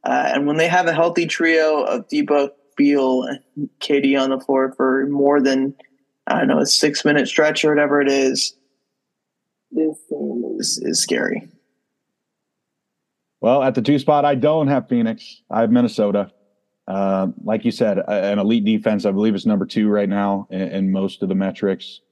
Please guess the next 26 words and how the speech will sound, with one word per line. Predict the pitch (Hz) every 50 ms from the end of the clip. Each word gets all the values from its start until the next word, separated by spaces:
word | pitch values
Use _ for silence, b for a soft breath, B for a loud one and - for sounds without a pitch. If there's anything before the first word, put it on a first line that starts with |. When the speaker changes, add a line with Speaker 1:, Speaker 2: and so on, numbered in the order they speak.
| _ _ _ _ _ _ _ -
Speaker 2:
Uh, | 95 95 95 95 -
and | 117 127
they're | 135 135
actually | - 139 156 170 - - - 160 156 165 156
letting | 123 107 113 120 127 135 139 131 - -
Ant | 104 104 110 117 110 -
take | - - 113 107 - _ -
the | 113
reins | 104 95 113 123 131 - - 110 - - -
to | - 98
try | - - 110 104
to | 107 113
become | 98 117 107 - - 101 101
a | 101
superstar. | 95 - 131 123 - - 87 - - 82 80 78
So | - - 120 113
I'm | 117 135 151 156
okay | 147 139 - 131 127 127 117
with, | 104 101 107 101 - _ -
uh, | 107 101 98 95 92 87
with | - 104 104 104 -
what's | 104 101 98
going | - - 101 90 87 85
on | 82 87 98
right | 101 104 107 104
now | 113 117 120 113 -